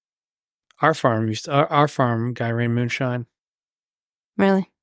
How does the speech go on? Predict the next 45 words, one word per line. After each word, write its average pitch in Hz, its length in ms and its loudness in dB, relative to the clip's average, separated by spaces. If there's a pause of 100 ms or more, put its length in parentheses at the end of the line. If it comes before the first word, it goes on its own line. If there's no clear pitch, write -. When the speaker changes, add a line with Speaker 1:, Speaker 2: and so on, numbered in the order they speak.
(100)
Speaker 1:
Yeah, 135 200 2
they 123 180 -2
said 143 180 2
he 131 100 4
grew 139 340 2
tobacco. 156 500 4
Speaker 2:
That 190 420 6
doesn't 202 400 4
surprise 202 580 0
Speaker 1:
He - 80 -2
Speaker 2:
me. 160 160 0
Speaker 1:
grew 127 220 2
tobacco 123 500 -2
and 120 280 -6
moonshine. 123 540 -6
I 117 40 -8
mean, 113 280 -10 (880)
Speaker 2:
There's 240 200 0
plenty 247 340 4
of 202 80 2
places 196 560 2
<laughs> 220 160 2
the 247 100 6
farm 226 280 2 (240)
could 196 200 -2
have 180 80 -4
just, 180 340 -8
you 165 140 -4
know. 107 140 -8 (680)
Speaker 1:
Oh, 135 180 4
he 139 100 6
had, 180 140 6
it - 40 4
was 151 120 2
over 175 160 2
six - 240 -6
hundred 113 200 -10
acres. 113 460 -8
Speaker 2:
Yeah. 104 300 0 (520)
I 202 80 -4
mean, 220 220 4
looking 226 240 2
at 214 120 2
the 196 80 2
land, 202 680 0